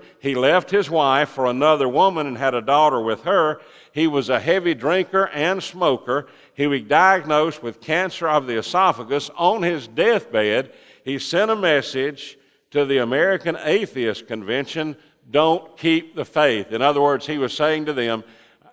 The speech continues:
"Don't hear, you're not gonna hear of a deathbed conversion from Christopher Hitchens." He said, "I'm gonna die in my unbelief."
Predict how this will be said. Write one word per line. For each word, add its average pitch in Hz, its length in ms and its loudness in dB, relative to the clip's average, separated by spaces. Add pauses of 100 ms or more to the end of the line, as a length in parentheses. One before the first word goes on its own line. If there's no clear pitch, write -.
"Don't 147 240 0
hear, 185 180 0
you're 151 220 -2
not 165 180 2
gonna 139 140 -4
hear 151 200 0
of 110 80 -4
a 104 40 -4
deathbed 131 560 -2
conversion 113 580 -6
from 104 180 -18
Christopher 123 500 -10
Hitchens." 104 420 -12 (320)
He 127 100 -6
said, 127 180 -2
"I'm 127 180 0
gonna 110 200 -2
die 131 340 2
in 110 100 -6
my 104 180 -2
unbelief." 117 680 -4